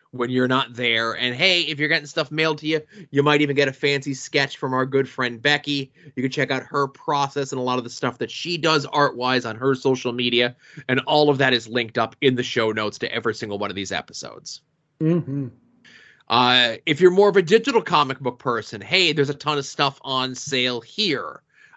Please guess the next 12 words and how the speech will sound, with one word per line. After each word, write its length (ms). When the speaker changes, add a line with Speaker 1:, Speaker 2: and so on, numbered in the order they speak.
Speaker 1:
Uh, 560
D 220
C 400
is 100
having 300
a 40
sale 360
on 280
Strange 640
Adventures 600
stuff, 400
as 360